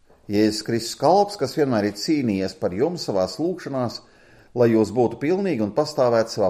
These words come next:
pārliecībā stingri pēc Dieva gribas. Es apliecinu, ka viņš ir ļoti norūpējies par jums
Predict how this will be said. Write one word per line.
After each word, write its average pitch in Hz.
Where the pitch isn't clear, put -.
pārliecībā 120
stingri 123
pēc 95
Dieva 98
gribas. 90
Es 110
apliecinu, 123
ka 113
viņš 107
ir 107
ļoti 120
norūpējies 147
par 113
jums 135